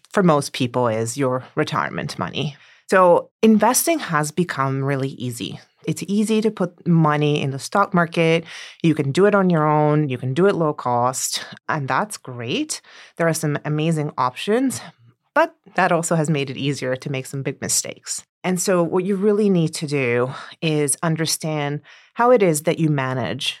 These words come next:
risk. So you wanna be spread out, not just sort of several companies, but also several sectors, and, um, ideally, possibly several countries.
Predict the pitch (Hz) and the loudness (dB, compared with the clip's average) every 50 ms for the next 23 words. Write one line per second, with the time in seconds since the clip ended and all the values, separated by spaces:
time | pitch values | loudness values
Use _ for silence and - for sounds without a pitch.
0 | _ _ - 147 147 - - - - - - - - - _ _ _ _ _ _ | _ _ -8 -4 -4 -2 -2 -4 -8 -8 -10 -14 -20 -20 _ _ _ _ _ _
1 | _ _ _ _ - - 202 190 196 208 202 214 208 220 226 240 226 208 202 185 | _ _ _ _ 0 2 4 6 6 6 6 6 6 6 6 6 6 4 4 2
2 | - - - - 180 170 175 165 147 139 156 185 233 277 277 240 214 - - - | 2 -2 -2 2 2 4 4 4 4 2 4 4 4 2 2 -2 -6 -12 -14 -16
3 | - - _ _ - 175 196 208 196 - 233 226 220 - - - 180 170 151 156 | -18 -20 _ _ -2 0 0 0 2 2 2 2 2 0 -4 -2 -4 -2 -2 -2
4 | 151 147 151 151 - _ - - - - - - 175 156 135 143 127 123 - - | -2 -2 -4 -6 -8 _ -20 -18 -16 -12 -4 0 0 0 0 -2 -4 -2 0 0
5 | 269 220 214 247 226 220 214 196 170 175 165 160 151 147 - - - 156 147 - | 0 2 2 2 4 4 4 4 2 0 0 2 0 0 -2 -4 -6 -6 -4 -2
6 | 156 147 131 131 135 127 135 - - 214 208 - - 202 190 185 190 185 185 - | -2 -2 -4 -4 -8 -6 -4 -2 -2 -2 -2 0 0 2 2 4 2 0 -2 -6
7 | - - - - - - - - _ _ 185 180 180 175 175 180 175 170 - - | -10 -18 -20 -20 -18 -20 -20 -20 _ _ 2 4 6 6 6 6 4 4 2 0
8 | 160 170 143 - - _ - 160 - 175 170 156 160 170 160 170 165 151 151 156 | -2 -2 -4 -6 -8 _ -10 -4 -2 0 0 0 2 2 2 4 4 4 2 0
9 | 156 170 165 143 135 - - 165 147 147 147 139 139 139 127 - _ - - - | 0 0 0 0 0 -2 -6 -4 -2 -2 -2 -2 -4 -6 -8 -12 _ -8 -6 -2
10 | - 170 156 160 151 143 135 131 131 131 - _ _ - - 135 127 - - 95 | -2 -2 0 0 0 0 0 0 0 -2 -4 _ _ -4 -2 -2 -2 -4 -6 -8
11 | 82 65 - 156 - - | -6 -6 -6 -6 -8 -8